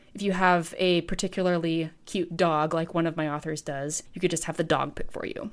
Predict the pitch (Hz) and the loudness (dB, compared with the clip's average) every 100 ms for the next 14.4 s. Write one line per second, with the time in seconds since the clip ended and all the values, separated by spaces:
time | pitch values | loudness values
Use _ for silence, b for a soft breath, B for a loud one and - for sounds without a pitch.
0 | - - - _ - - 262 285 240 214 | -10 -12 -16 _ -4 2 6 6 6 6
1 | 208 185 - 165 170 175 180 170 165 156 | 6 4 4 4 4 2 0 2 2 0
2 | 143 175 196 196 - 190 190 180 254 320 | 0 2 2 0 4 6 6 4 4 6
3 | 302 - 208 220 269 - 214 226 214 220 | 4 0 0 2 0 0 -2 0 0 0
4 | 190 - 262 269 285 220 196 226 240 254 | 4 8 8 8 4 6 6 6 4 2
5 | 285 240 - - - 185 226 233 - - | 2 2 0 0 0 4 4 2 -2 -2
6 | 214 226 220 240 240 196 180 165 175 202 | 0 0 2 4 4 6 2 2 0 0
7 | 214 208 170 170 170 185 185 185 196 185 | 2 2 0 0 0 -2 0 0 2 2
8 | 220 - 180 165 - - 175 - - 185 | 0 0 0 0 0 -2 -2 -2 -2 -2
9 | 180 185 196 - 202 196 - 214 208 226 | -2 0 0 0 2 0 0 -2 0 0
10 | 233 233 233 240 254 269 175 175 - _ | 2 4 4 2 2 0 0 -2 -6 _
11 | - 180 202 185 - 247 202 - 196 208 | 4 8 8 8 6 6 4 4 2 2
12 | 196 220 196 233 - 311 339 - 196 175 | 4 4 2 4 6 6 4 -2 0 4
13 | 165 165 214 214 226 170 - 170 170 156 | 4 4 2 0 -2 -2 -2 0 2 0
14 | 135 127 143 | -4 -2 -2